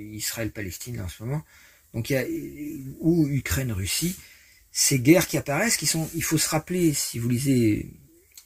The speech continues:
Henri, Henri Emmanuel Schmitt, je crois que c'est ça son, son nom, sur, euh, sur l'avènement du nazisme, on voit que c'est les capitalistes qui ont mis Hitler au pouvoir, en se disant, il va faire barrage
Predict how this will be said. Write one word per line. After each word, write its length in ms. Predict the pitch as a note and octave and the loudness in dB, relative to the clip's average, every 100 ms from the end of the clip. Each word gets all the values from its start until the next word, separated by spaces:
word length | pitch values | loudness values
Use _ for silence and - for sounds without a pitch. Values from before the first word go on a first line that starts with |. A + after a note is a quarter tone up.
| - | -6
Henri, 420 | G#2+ G2+ A2 - - | -2 0 -2 -4 -6
Henri 180 | B2 B2+ | -2 0
Emmanuel 260 | C#3 C#3 C3+ | 2 0 -2
Schmitt, 280 | - D#3+ | -4 -6
je 60 | - | -8
crois 120 | - | -10
que 80 | - | -10
c'est 60 | G#2 | -8
ça 200 | - C#3+ | -6 -6
son, 240 | - A2+ A2+ - | -6 -6 -8 -6
son 120 | C3 | -4
nom, 80 | B2+ - - - - _ | -4 -6 -18 -20 -20 _
sur, 380 | - - C#3 C3 | -6 0 4 6
euh, 320 | A2+ G#2 G2 A#2 | 6 4 0 -6
sur 300 | - - A#2+ | -6 -2 -2
l'avènement 480 | G#2 G#2 A2+ A2+ A#2+ | 0 0 0 0 0
du 100 | G#2 | 2
nazisme, 460 | A2 D#3 E4+ - - D3 | 2 2 0 0 -6 0
on 100 | C#3 | 0
voit 220 | F3 A#3+ | 2 0
que 100 | - | 0
c'est 140 | - | 0
les 80 | C3+ | 2
capitalistes 640 | G#3+ F3 - G3 E4 E4 - | 2 0 0 2 4 4 2
qui 160 | F3+ | -2
ont 200 | F#3 F3+ | 0 2
mis 260 | D3+ E3+ A3 F3 | 2 4 4 2
Hitler 300 | C#3 - F#3+ | 0 -2 -2
au 100 | C3+ | -2
pouvoir, 480 | - D3 C#3+ C3+ _ _ - | -2 -2 -2 -4 _ _ -6
en 100 | C#3 | -2
se 120 | - | 0
disant, 500 | A#2+ A#2+ C3 G#3 D#4 _ _ _ - | -2 0 2 2 0 _ _ _ 0
il 140 | C#3+ | 4
va 120 | C#3+ - | 6 4
faire 280 | E3+ C#3 | 4 0
barrage 760 | G#2+ B2 A2 G3 D#4+ F#3+ D3 | 2 2 6 6 6 0 -4